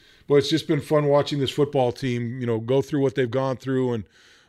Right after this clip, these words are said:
uh, with all the detractors and coming in and be as competitive as you were and winning football games and,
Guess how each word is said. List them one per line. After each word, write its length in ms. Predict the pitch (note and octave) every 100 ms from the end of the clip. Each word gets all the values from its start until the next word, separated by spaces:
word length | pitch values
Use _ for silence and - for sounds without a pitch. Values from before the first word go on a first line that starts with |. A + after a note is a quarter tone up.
| -
uh, 80 | A2+
with 120 | A2+
all 140 | C#3 C#3
the 80 |
detractors 680 | B2+ A2+ D3 C#3+ C3+ C#3+ A#2+
and 160 | A#2+ A2
coming 280 | C#3 C3+
in 120 | B2+ B2
and 100 | B2
be 100 | C3+
as 80 | -
competitive 500 | B2 C#3 D3 C#3+ C3
as 100 | B2
you 80 |
were 320 | C3+ C#3 C#3 A#2+
and 140 | A2+
winning 180 | C#3 C#3
football 460 | - D#3+ C3+ C#3
games 480 | C3 C3+ C#3 C#3 A#2+
and, 140 | A2+